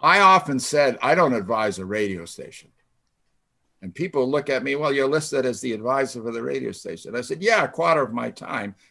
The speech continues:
is developed to advising the radio station, but I'm not advising of the radio station. I'm advising young people and helping them grow up into the facts, uh, uh, that they'll face in life." And I also was advising them in,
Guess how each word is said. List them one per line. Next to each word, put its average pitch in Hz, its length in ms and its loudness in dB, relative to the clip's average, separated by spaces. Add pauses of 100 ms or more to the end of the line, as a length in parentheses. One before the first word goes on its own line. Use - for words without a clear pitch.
is 117 160 -10
developed 123 420 4
to 113 100 -4
advising 107 400 -2
the 98 80 -8
radio 117 300 -2
station, - 420 -12 (240)
but 143 140 4
I'm 202 100 6
not 151 200 6
advising 98 520 -4
of 101 60 -6
the 107 80 -6
radio 139 320 0
station. - 420 -14 (960)
I'm 110 140 -6
advising 113 800 -4
young 117 320 -4
people 95 460 -10 (320)
and 95 140 -10
helping 98 380 -4
them 90 140 -8
grow 92 260 -8
up 90 180 -10
into 85 200 -12
the 80 80 -20
facts, - 560 -16
uh, 82 60 -14 (120)
uh, 82 100 -16
that 85 200 -20
they'll 82 140 -16
face 90 340 -14
in 82 80 -18
life." 80 380 -18 (680)
And 107 140 -6
I 101 140 -2
also 110 280 0
was 101 200 -8
advising 101 520 -4
them 98 220 -4
in, 92 160 -6